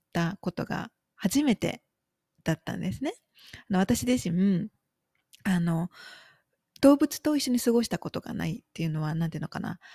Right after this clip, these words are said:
あの、家族として、その犬とか、ワン-、あの、犬とか猫とか、一緒に過ごしたことがね、あの、ないので、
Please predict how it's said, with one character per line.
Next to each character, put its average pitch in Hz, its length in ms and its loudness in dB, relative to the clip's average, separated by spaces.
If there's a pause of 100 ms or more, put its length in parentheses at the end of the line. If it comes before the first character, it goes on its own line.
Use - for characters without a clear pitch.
(140)
あ 160 180 -2
の、 160 160 -4
家 320 160 2
族 269 240 2
と 180 140 -2
し - 100 -4
て、 302 420 6
そ 175 140 2
の 156 160 2
犬 196 200 10
と - 140 -2
か、 - 220 -10 (260)
ワ 214 160 4
ン-、 185 80 0 (160)
あ 165 100 -6
の、 156 200 -6
犬 208 200 2
と 160 100 -8
か 160 120 -6
猫 220 260 4
と 175 120 0
か、 - 160 -8 (380)
一 202 120 6
緒 214 140 4
に 190 100 6
過 196 140 4
ご 247 100 6
し 294 80 2
た 247 100 4
こ - 120 -2
と 156 120 0
が - 220 -4 (220)
ね、 226 300 2
あ 170 100 0
の、 156 380 -6
な 202 200 6
い 220 80 6
の 180 160 -2
で、 254 400 2